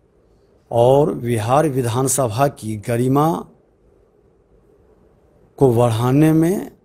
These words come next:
जितनी भी हमें सेवा का अवसर मिला, हमने किया है। उस विषय को लोगों ने देखा भी है और हमारा यही रहेगा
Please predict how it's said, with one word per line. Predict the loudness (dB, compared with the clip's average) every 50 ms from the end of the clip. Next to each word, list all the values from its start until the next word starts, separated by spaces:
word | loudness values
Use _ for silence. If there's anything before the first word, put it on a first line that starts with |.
| _ _ _ _ _ _ _ _
जितनी | -14 -12 -12 -6 -2 0 2 2 2
भी | 2 2 0
हमें | 0 0 0 0 0 -2
सेवा | -2 -2 0 2 2 2 2
का | 2 0 -2
अवसर | -2 -2 -4 -4 -2 -2
मिला, | -2 0 0 -2 -2 -2
हमने | -4 -4 -4 -4 -4 -4 -6
किया | -8 -10 -12 -8 -4 0 2 2 2
है। | 2 0 -4 -8 -8 -12 -20 _ _ _ _ _ _ _ _ _ _ _ _ _ _ _ _ _ _ _ _ _ _ _ _ _ _ -4
उस | -4 -2 -2 0
विषय | 0 0 0 0 2 2 2 2
को | 0 0 -2 0 0 0 -2 -6 -12 _ _ _ _ _ _ _ _ _ _ _ _
लोगों | -4 -2 0 0 2 2 2
ने | 0 0
देखा | -2 -2 -4 -4 -4 -2 0 0 0
भी | 0 0 -2 -2
है | -2 -4 -6 -8 -12 -18 _ _ _ _ _ _ _ _ _ _ _ _ _ _ _ _ -6
और | -4
हमारा | -2 -2 0 2 2 2 4 4 2
यही | 2 2 0 -2 0 -2 -2
रहेगा | 0 0 0 0 -2 -2 -2 -2 -4 -4 -6